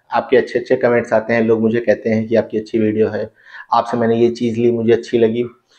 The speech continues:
तो मैं इन सब चीज़ों के लिए बहुत बहुत आप सभी का आभारी हूँ। तो आज के इस वीडियो में मैं आपको एक important जानकारी देने जा रहा हूँ जो कि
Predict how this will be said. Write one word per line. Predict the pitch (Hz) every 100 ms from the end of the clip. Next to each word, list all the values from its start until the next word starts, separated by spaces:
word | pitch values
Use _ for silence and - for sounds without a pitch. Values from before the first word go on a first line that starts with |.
| _ - -
तो | 135
मैं | 131 143
इन |
सब | 147 143
चीज़ों | 143 151
के | 147
लिए | 147
बहुत | 131 135 135
बहुत | 135 135
आप | 127
सभी | 135 131
का | 127
आभारी | 113 110 107
हूँ। | 120 139 139 _
तो | 135
आज | 139 147
के | 147
इस | 170
वीडियो | 160 160 165
में | 165
मैं | 160
आपको | 151 151 156
एक | 151
important | 139 135 131 170
जानकारी | 156 143 139 139
देने | 135 131
जा | 127 120
रहा | 117
हूँ | 123 135 185 139
जो | 131
कि | 151